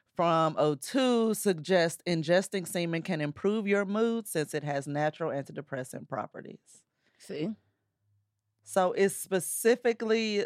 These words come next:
Speaker 1: sperm, not the, because, yeah, like, I feel great giving head,
Speaker 2: Yeah,
Speaker 1: but
Speaker 2: I feel
Speaker 1: will
Speaker 2: empower-
Speaker 1: just having, without all the other shit, a <laughs> spoonful of nut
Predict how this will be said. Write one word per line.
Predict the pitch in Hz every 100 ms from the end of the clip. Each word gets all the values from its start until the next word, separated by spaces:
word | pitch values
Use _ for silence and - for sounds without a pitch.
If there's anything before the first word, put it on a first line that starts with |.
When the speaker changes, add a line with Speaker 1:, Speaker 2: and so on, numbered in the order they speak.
| -
Speaker 1:
sperm, | 180 - - 185 170 143 143 143
not | 151 170 185
the, | 170
because, | 175 175 214 180
yeah, | 202 262 185
like, | 160 165 -
I | 170 226 -
feel | 220 208 185 175 165 147
great | 139 151 165 220 165 - - -
giving | 143 165 156 147
head, | 160 151 147 127 - 185
Speaker 2:
Yeah, | 233 208 151
Speaker 1:
but | 151 - -
Speaker 2:
I | 214
feel | 170
Speaker 1:
will | 220 214 190
Speaker 2:
empower- | 160
Speaker 1:
just | 127 160 208 226 -
having, | 294 285 302 202 175 156 151 151 156 _ _ _ _ -
without | 165 165 - 156 165 208
all | 226 226 233
the | -
other | 247 269
shit, | 269 285 254 180 - _ _ _ _ _ _ _ _ _ _ _
a | 180 175
<laughs> | 175
spoonful | - 233 262 359 277 - 466 226 240 175 175 - _ _ _ _ _ -
of | 233 233 226
nut | 247 277 226 202